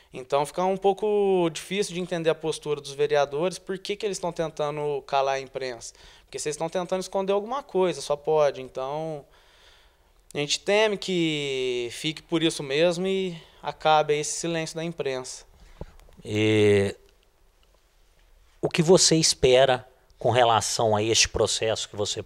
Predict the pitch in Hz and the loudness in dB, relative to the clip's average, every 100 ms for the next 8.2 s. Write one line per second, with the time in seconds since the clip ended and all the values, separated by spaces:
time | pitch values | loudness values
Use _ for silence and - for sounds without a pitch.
0 | - - 107 113 - - 110 104 143 143 | -10 -4 -2 -2 -6 -8 -8 -4 -4 -4
1 | - 113 - 110 - - - _ - 113 | -6 -4 -2 -4 -6 -18 -20 _ 2 4
2 | 113 - 120 117 151 - - _ _ 156 | 4 4 6 8 6 2 -10 _ _ 2
3 | 208 127 147 247 247 - _ - 226 170 | 4 6 8 6 2 -10 _ 4 6 8
4 | 156 147 160 175 _ _ _ _ 117 120 | 6 6 2 0 _ _ _ _ -4 0
5 | 123 127 127 120 117 110 98 - _ _ | 4 6 8 8 6 4 0 -6 _ _
6 | _ _ - 107 110 123 120 113 113 123 | _ _ -2 0 4 8 8 6 4 2
7 | 123 120 104 120 107 - 113 107 101 113 | 2 -2 2 2 2 -2 -2 0 0 0
8 | 147 | -2